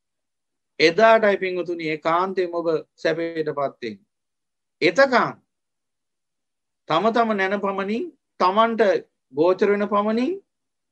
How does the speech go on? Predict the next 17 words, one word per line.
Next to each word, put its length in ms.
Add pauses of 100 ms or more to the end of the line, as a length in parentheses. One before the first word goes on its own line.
(140)
තමන් 340
ඒ 180
ධර්මය 440 (840)
පිළිගන්න 480
පමණින්, 540
භාවිත 380
කරන 300
පමණින් 420
සැපයටපත් 640
වේ. 180 (960)
පූර්ණ 320
සැපයකට 400
ළඟා 380
වීමක් 340
නැහැ. 180
එhmenan 300 (520)
අපට 280